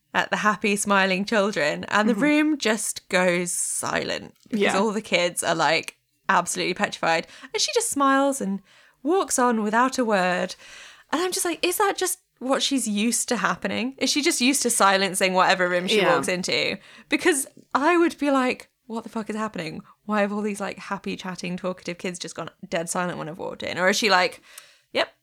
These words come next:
Speaker 1: that's, that's the way it goes when I walk into a room"?
Speaker 2: Maybe it's a power thing. Maybe she likes it, and maybe that's why she does it. Like,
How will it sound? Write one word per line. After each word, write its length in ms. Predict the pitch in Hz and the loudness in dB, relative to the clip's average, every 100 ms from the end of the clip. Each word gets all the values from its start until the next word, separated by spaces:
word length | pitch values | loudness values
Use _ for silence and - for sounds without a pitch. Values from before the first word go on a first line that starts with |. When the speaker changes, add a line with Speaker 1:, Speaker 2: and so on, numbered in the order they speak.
| _ - | _ -12
Speaker 1:
that's, 320 | 151 - - - | -10 -8 -10 -8
that's 360 | - - - | -10 -10 -10
the 100 | 269 | -4
way 200 | 285 302 | 0 0
it 120 | 285 | 0
goes 500 | 254 202 190 202 214 | 2 2 2 -2 -6
when 160 | 220 247 | -4 -2
I 180 | 190 175 | 0 2
walk 280 | 175 220 190 | 2 0 -2
into 300 | 190 269 302 | -4 -4 -2
a 80 | |
room"? 440 | 277 196 73 180 214 - - - - | 0 0 -2 -6 -6 -10 -20 -20 -2
Speaker 2:
Maybe 280 | 262 311 349 | 2 4 4
it's 140 | 302 311 | 0 -2
a 60 | |
power 360 | 302 202 220 262 | -2 0 0 0
thing. 400 | - - 160 190 | -2 -4 -2 -2
Maybe 180 | 185 247 | -2 -2
she 140 | - | -2
likes 380 | 190 185 269 - | 0 0 -2 -4
it, 100 | - - | -8 -6
and 80 | 180 | -4
maybe 180 | 165 180 | -4 -4
that's 220 | - - | -6 -6
why 160 | 156 170 | -8 -8
she 600 | - 180 170 175 180 - _ _ | -8 -8 -8 -8 -12 -16 _ _
does 200 | - 185 | -10 -8
it. 280 | - - - - | -6 -8 -10 -10
Like, 360 | - - - | -10 -10 -12